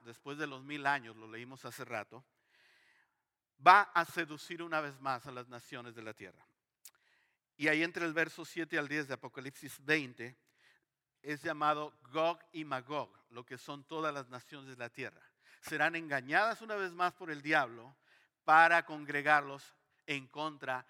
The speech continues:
del reino de Cristo, pero esta vez simplemente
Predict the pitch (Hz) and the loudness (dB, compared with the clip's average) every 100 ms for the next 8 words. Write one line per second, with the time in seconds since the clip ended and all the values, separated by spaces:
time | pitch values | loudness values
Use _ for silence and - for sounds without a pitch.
0 | _ _ 139 127 135 147 143 135 131 _ | _ _ -4 -2 -2 -2 -4 -10 -16 _
1 | 123 - 147 147 139 - 117 113 _ _ | -12 -12 -12 -12 -12 -18 -20 -20 _ _
2 | _ _ _ 156 156 147 147 147 151 147 | _ _ _ -2 -2 -2 -6 -6 -6 -4
3 | 147 139 - _ - 139 143 139 139 139 | -6 -8 -18 _ -16 -14 -12 -8 -8 -8
4 | 151 143 | -10 -12